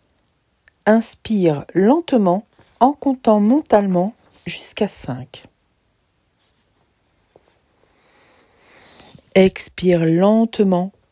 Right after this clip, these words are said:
en envoyant ton souffle et ta conscience dans ton bassin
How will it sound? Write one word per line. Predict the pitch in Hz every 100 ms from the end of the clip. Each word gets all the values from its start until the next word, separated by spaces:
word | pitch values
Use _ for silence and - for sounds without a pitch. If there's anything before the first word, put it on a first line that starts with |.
| _ -
en | 190 190
envoyant | 208 226 240 226 226
ton | 226 208
souffle | - - 208 -
et | 208
ta | -
conscience | 190 196 185 - 190 175
dans | 175
ton | 170 175
bassin | 170 175 - 156